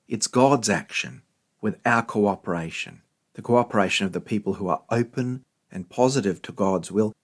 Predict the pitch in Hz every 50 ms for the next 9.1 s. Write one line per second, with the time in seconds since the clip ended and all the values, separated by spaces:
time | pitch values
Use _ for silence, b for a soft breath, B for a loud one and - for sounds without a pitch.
0 | _ _ _ - 127 127 131 127 131 175 214 262 262 247 - 139 123 117 117 143
1 | 156 - - - 110 76 71 73 92 101 - 135 123 - - 117 113 104 - -
2 | - 143 147 151 147 123 110 98 - - - 82 80 76 76 87 101 _ _ _
3 | _ _ - 107 107 107 156 151 139 123 - - 113 117 127 135 127 - 92 95
4 | 90 85 82 87 - - _ _ _ _ - 127 127 - - - 165 196 208 -
5 | 202 190 180 160 156 143 143 147 147 143 139 135 - - 139 131 139 143 143 139
6 | 131 104 85 60 - - - b b b b b b b b - 151 - 170 156
7 | 143 147 - - 135 143 135 117 123 127 - - - - - 139 139 113 - -
8 | - 90 87 95 95 92 - _ - 131 123 - - - 117 104 131 147 165 113
9 | -